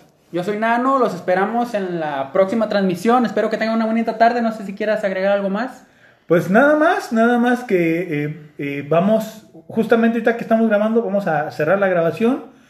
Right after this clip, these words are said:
Speaker 2: vamos a hacer dos que tres cosillas de edición, y acto seguido vamos a abrir nuestra página de YouTube,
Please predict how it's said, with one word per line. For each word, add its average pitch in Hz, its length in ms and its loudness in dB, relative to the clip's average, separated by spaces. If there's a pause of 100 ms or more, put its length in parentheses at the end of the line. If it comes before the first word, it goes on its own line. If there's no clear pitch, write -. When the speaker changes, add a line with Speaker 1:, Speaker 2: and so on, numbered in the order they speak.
(320)
Speaker 2:
vamos 175 160 0
a 165 120 2
hacer 180 120 4
dos 196 160 2
que 190 100 -4
tres 196 220 -2
cosillas 190 440 -2
de 170 80 -2
edición, 202 500 -2 (520)
y 175 440 0
acto 190 240 2
seguido 214 300 2
vamos 220 320 2
a 180 40 2
abrir 190 240 0
nuestra 185 360 -2
página 196 380 0
de 175 100 0
YouTube, 277 560 -4